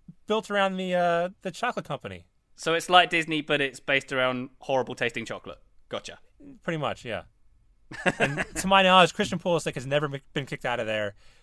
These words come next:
Speaker 1: so he is not America's first soccer superstar.
Speaker 2: Yet.
Speaker 1: Alex Morgan is. Yeah, set your sights high, Christian Pulisic.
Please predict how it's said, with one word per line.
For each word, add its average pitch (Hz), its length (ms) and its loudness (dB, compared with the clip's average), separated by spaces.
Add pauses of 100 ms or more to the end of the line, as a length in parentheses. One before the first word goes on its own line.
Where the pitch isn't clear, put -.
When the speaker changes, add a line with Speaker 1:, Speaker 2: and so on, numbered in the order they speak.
Speaker 1:
so 139 200 -4
he 135 120 -8
is 123 120 -4
not 135 400 2
America's 123 480 -6
first 117 260 -6
soccer 117 220 -8
superstar. 107 640 -4
Speaker 2:
Yet. 113 500 2
Speaker 1:
Alex 123 260 -2
Morgan 98 300 -8
is. 85 280 -14 (1000)
Yeah, 101 220 -4
set 185 240 -6
your 165 120 -2
sights 156 340 2
high, 104 500 -2 (100)
Christian 127 300 -12
Pulisic. 104 580 -10